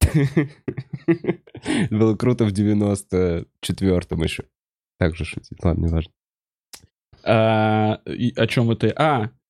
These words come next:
Speaker 2: вот я, например, подумал, что нужно, может быть, например, пароли от соцсетей свои
Speaker 1: Так.
Speaker 2: дать еще кому-то. Чтобы, допустим,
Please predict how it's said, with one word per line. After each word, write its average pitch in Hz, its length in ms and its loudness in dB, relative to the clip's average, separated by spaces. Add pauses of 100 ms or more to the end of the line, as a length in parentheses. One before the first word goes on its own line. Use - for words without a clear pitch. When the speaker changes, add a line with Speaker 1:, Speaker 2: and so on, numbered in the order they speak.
(140)
Speaker 2:
вот 123 140 2
я, 156 100 2
например, 147 440 0
подумал, 143 480 0
что 120 440 -2 (580)
нужно, 131 680 0 (340)
может 123 300 0
быть, 117 400 -2 (880)
например, 123 420 0
пароли 123 420 0
от 107 160 -2
соцсетей 139 840 -2 (680)
свои 98 460 0 (240)
Speaker 1:
Так. 95 260 2 (120)
Speaker 2:
дать 117 280 0
еще 120 260 0
кому-то. 110 520 -2 (2250)
Чтобы, 117 640 2
допустим, 117 680 0